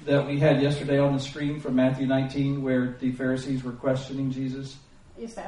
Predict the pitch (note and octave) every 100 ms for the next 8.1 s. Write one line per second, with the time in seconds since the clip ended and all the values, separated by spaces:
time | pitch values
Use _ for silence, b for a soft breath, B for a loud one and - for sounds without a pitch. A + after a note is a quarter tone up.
0 | G3+ A3+ A3 G#3 A3 A3+ C4+ F#3+ G3 A#3
1 | - - A#3 A#3 A#3 A#3 A3+ A3 G#3+ -
2 | G3 G3 G3 G3 G#3+ F#3 F#3 G3 F#3+ -
3 | - - A3 F#3+ F3+ F#3 - A#3 A#3+ G#3
4 | - - - - - - b b b D3+
5 | D#3 G3 E3+ - - F#3+ G3 D#3 C#3+ D3+
6 | D#3 C3+ B2 B2+ D3 C3+ B2+ B2 C3 A#2+
7 | C3+ C3 A#2+ C3 B2+ A#2+ A#2 A#2+ A2+ F#2+